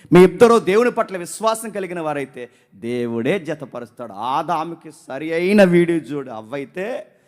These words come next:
అబ్రహాముకి సరి అయిన వీడు చూడు శారమ్మ అయితే, ఇస్సాకుకి సరిగ్గా రెబక్కమ్మ అయితే, యాకోబు వేరే సెలక్షన్ చేశాడు, తర్వాత ఇచ్చిన జంట వేరొకటైతే,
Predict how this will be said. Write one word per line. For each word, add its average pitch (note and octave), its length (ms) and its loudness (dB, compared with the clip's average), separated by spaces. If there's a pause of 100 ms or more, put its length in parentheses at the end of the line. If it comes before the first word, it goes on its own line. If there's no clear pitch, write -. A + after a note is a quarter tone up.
(180)
అబ్రహాముకి G#3+ 680 4
సరి G3+ 280 2
అయిన A3 200 0
వీడు F#3+ 300 4
చూడు D#3+ 400 0
శారమ్మ D#3 460 -2
అయితే, F#3+ 440 -6 (240)
ఇస్సాకుకి A3+ 500 4
సరిగ్గా G#3 460 -2
రెబక్కమ్మ F3 540 -6
అయితే, G3+ 400 -8 (200)
యాకోబు G#3 500 4
వేరే G#3 280 -4
సెలక్షన్ G#3 520 -10
చేశాడు, G#3+ 240 -10
తర్వాత G#3 380 -8
ఇచ్చిన F#3+ 220 -14
జంట E3 380 -10
వేరొకటైతే, F3 880 2